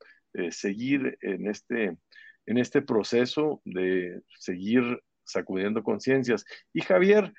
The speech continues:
pues, se tomará su, sus decisiones de qué hacer. Él tendrá que tomar una definición. Es, es un líder, eh, que en, a nivel nacional,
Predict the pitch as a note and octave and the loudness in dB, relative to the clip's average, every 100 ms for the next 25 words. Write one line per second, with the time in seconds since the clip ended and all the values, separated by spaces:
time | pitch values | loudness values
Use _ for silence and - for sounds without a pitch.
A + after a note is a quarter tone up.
0 | - _ _ - C#3+ - D3 D#3 D3 D3 | -20 _ _ -2 0 2 0 4 6 8
1 | F#3 - F#3 D#3+ B2+ G#2+ C3 B2 C#3 B2 | 6 4 0 2 0 -2 -6 -2 -2 -2
2 | B2 D#3 F3 C3 - D3+ - B2 A2+ A#2+ | -4 -4 -2 -4 0 0 2 0 0 -2
3 | C3 D#3+ D3+ C#3+ C#3+ D#3+ D3 A#2 A#2 C3+ | -6 -8 -4 0 0 -2 -6 -6 -4 -2
4 | D3 B2+ C#3+ A3 A3 D#3+ E3 C#3 C#3 C#3 | -4 -4 -8 -4 -2 -4 -8 -8 -6 -6
5 | - D3 D3+ C3 C3+ C#3+ A#2+ A#2 _ G#2 | -8 -16 -10 -2 4 4 2 -4 _ -8
6 | F#2 F2+ - G#2 - A2+ G#2+ G#2+ - _ | -8 -6 -2 -2 -2 -4 -4 -6 -10 _
7 | - A#2 A2+ B2+ D#3+ - A2 B2 D3 | -6 -2 2 4 4 2 4 4 2